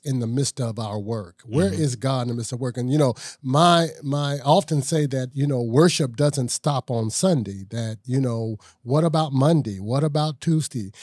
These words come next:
Speaker 1: And we spend more times on our jobs than we do in, in worship in the church. So, so it's always, uh, important, I think, and it's in-, interesting to me to talk to people and to, to, to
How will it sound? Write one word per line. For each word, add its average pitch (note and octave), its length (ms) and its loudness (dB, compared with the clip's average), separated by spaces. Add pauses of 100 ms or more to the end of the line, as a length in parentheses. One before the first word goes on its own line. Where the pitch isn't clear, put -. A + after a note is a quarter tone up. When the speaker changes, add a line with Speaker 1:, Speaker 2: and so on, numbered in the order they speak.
(220)
Speaker 1:
And C3+ 180 2
we C#3 80 6
spend D3 320 4
more E3+ 240 6
times D#3 580 0 (220)
on D3+ 160 4
our A#2 160 0
jobs B2+ 680 -2
than C3 180 0
we B2 120 -2
do C3 280 0
in, B2 460 -2
in A#2+ 260 0
worship C3+ 400 0
in C3 80 0
the B2 80 0
church. C3+ 380 0
So, B2+ 400 0 (360)
so D3+ 440 0
it's D3 240 -2
always, F3 680 0 (220)
uh, B2 320 -4
important, C#3+ 720 0
I A2+ 180 -6
think, A#2+ 380 -8
and C3 100 -2
it's A#2+ 160 -4
in-, C#3+ 340 -2
interesting C#3+ 560 -4
to - 140 -6
me B2 560 0 (800)
to E3+ 180 4
talk - 440 -8
to D#3+ 100 -4
people D#3+ 540 -2
and E3+ 180 0
to, D3 240 0
to, - 160 -10 (140)
to F3 220 -6